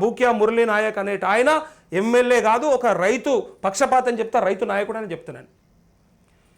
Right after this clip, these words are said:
ఇట్లా ఏ ఎమ్మెల్యే కూడా ధైర్యం చేయలేదు. ప్రయత్నం చేసిండు, మాట్లాడిండు. వాళ్ళు ఈ రెండు మండలాలకు సంబంధించినటువంటి ఆ రైతన్నల కోసం ఇగో బ్రహ్మాండంగా ప్రిన్సిపల్ సెక్రటరీని రీచ్ అయ్యిండు, వాళ్ళ డాక్యుమెంట్, వాళ్ళ డేటా అంతా ఇచ్చేసిండు. వీళ్ళకందరికీ కూడా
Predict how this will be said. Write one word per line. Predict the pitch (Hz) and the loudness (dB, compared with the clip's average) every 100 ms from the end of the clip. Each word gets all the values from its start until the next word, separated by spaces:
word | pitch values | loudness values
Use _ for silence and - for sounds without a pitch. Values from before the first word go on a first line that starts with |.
| - | -10
ఇట్లా | 190 262 226 | 0 2 6
ఏ | 269 302 | 8 8
ఎమ్మెల్యే | 294 294 294 | 6 4 4
కూడా | 233 | 2
ధైర్యం | 240 240 202 | 2 2 -2
చేయలేదు. | 170 127 - _ _ _ _ _ _ _ _ | -6 -8 -18 _ _ _ _ _ _ _ _
ప్రయత్నం | 185 240 254 262 | 0 0 2 2
చేసిండు, | 233 240 277 277 240 | 4 2 2 -2 0
మాట్లాడిండు. | 208 240 254 254 262 | 0 0 0 0 0
వాళ్ళు | 240 214 196 196 | 0 0 -2 -4
ఈ | 190 | -2
రెండు | 220 220 | 0 0
మండలాలకు | 208 240 262 254 254 | 0 2 2 2 -2
సంబంధించినటువంటి | 233 226 226 214 220 214 220 - - - | -6 -6 -8 -8 -6 -6 -6 -8 -8 -2
ఆ | 190 | 2
రైతన్నల | 202 247 262 247 240 | 2 2 2 2 2
కోసం | 247 220 | 0 -2
ఇగో | 170 143 - _ | -2 -6 -12 _
బ్రహ్మాండంగా | 185 208 240 240 226 | -2 0 0 0 -4
ప్రిన్సిపల్ | 196 220 254 233 | -6 -4 -4 -4
సెక్రటరీని | 214 220 208 190 | -4 -4 -4 -4
రీచ్ | 214 240 | -2 0
అయ్యిండు, | 220 254 | 0 2
వాళ్ళ | 208 180 | 2 2
డాక్యుమెంట్, | 196 220 214 196 180 | 0 -2 -6 -2 -2
వాళ్ళ | 170 | 0
డేటా | 196 208 196 | 0 0 -2
అంతా | 220 | -6
ఇచ్చేసిండు. | - 160 131 - _ _ _ _ _ - | -8 -12 -12 -20 _ _ _ _ _ -8
వీళ్ళకందరికీ | 196 220 214 208 226 226 220 | -2 2 2 2 2 0 2
కూడా | 220 | 2